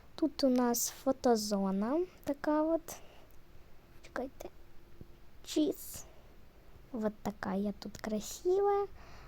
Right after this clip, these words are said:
А тут з мама з татом фоткалась.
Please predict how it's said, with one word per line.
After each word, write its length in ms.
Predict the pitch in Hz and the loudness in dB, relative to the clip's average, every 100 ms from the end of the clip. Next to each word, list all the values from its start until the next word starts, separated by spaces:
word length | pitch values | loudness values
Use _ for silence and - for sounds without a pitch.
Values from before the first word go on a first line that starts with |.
| - | -6
А 80 | 214 - | -4 4
тут 220 | 349 320 - | 4 4 -2
з 260 | - 208 214 | -6 -2 2
мама 520 | 226 240 247 233 233 | 4 4 4 2 0
з 180 | - - - | -4 -10 -4
татом 540 | 202 196 - 208 208 | -4 -2 0 0 2
фоткалась. 1000 | 202 - 196 185 - - 214 214 - - | 0 -4 -4 -4 -6 -4 -2 -2 -4 -10